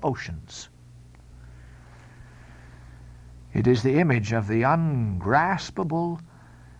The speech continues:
phantom of life.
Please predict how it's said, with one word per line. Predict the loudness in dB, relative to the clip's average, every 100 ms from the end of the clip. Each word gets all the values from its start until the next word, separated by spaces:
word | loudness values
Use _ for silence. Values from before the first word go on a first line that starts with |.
| -20 -20 -20 -20 -20 -20 -20 -20 -20
phantom | 0 4 4 0 -8 -12 -16 -20 -20 -20 -20 -20 -20 -20 -6
of | -2 -2 0
life. | 0 0 -4 -14